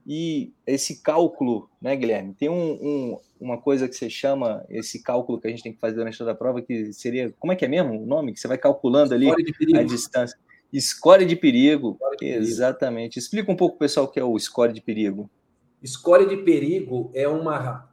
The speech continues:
Speaker 2: é uma conta, vamos dizer assim, né, um dado, na verdade, que ele vem de uma conta, que resumidamente é o que que eu estou sentindo em termos de percepção de esforço,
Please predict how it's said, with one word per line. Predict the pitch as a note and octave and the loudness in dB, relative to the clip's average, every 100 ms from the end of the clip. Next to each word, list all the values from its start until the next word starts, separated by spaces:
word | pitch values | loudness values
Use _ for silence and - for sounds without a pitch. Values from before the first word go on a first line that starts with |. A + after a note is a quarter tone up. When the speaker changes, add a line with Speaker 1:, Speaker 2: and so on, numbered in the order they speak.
| _ | _
Speaker 2:
é | C3 | -6
uma | C3+ C3 B2 | -4 -4 -6
conta, | - F#3 A3 - B2 | 2 4 4 0 -6
vamos | G#2+ A#2 A2+ | -6 -6 -8
dizer | G#2+ G#2 A2 | -8 -8 -6
assim, | G2+ - | -6 -8
né, | C3 | -6
um | B2 A#2 | -6 -6
dado, | G#2 C3 D#3+ B2+ | -4 -2 -2 -4
na | A#2 | -6
verdade, | A2 G#2+ G#2+ C3+ - | -6 -6 -4 -4 -6
que | C#3 | -8
ele | C3 | -8
vem | B2+ B2+ | -6 -8
de | C3 C#3 | -8 -8
uma | C#3+ | -8
conta, | C#3+ - C3+ D#3 D3+ F#2 - _ _ _ _ _ _ _ - | -10 -6 -4 -4 -4 -12 -18 _ _ _ _ _ _ _ -12
que | C3+ | -4
resumidamente | D3 E3+ E3+ D#3+ D#3 D3+ C3 C#3 E3+ E3+ - C3+ | 0 2 2 2 0 0 -2 -2 -2 -2 -4 -4
é | G#2+ F2 - _ _ _ _ _ _ - | -2 -6 -12 _ _ _ _ _ _ -18
o | C#3+ C3 | -16 -16
que | - G#3 A#3+ | -6 -2 -2
que | - A3 | -4 0
eu | F#3+ F#3 | 2 0
estou | - - - D#3+ D3+ | -4 -8 0 0 0
sentindo | - - C3+ B2+ - - E3+ A3 G3+ | -6 -6 -4 -4 -8 -4 -2 -2 -2
em | F3 D#3 | -2 -2
termos | D3+ D3 C#3 B2+ | -2 -2 -2 -8
de | B2+ | -10
percepção | B2+ - D3 B2 - C#3+ B2+ - - C#3 D3+ F3+ | -12 -2 -2 -2 -6 -8 -8 -12 -10 -4 0 0
de | E3 A2+ | -2 -6
esforço, | A2+ - - - G2+ C#3 - G#3+ D4+ - | -12 -14 -16 -8 -6 -6 -6 -10 -10 -12